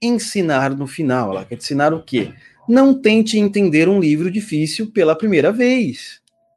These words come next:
Entendeu? Todo leitor experiente sabe que um livro difícil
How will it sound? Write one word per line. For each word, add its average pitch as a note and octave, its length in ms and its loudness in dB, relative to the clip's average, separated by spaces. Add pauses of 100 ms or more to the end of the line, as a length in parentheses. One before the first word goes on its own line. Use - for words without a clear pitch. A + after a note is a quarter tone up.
(640)
Entendeu? C3+ 460 0
Todo C4+ 320 4
leitor D#3 300 2
experiente C3+ 640 -4
sabe F#3 380 -4
que G#3+ 400 -10 (920)
um G3+ 120 0
livro A3 200 2
difícil - 600 -4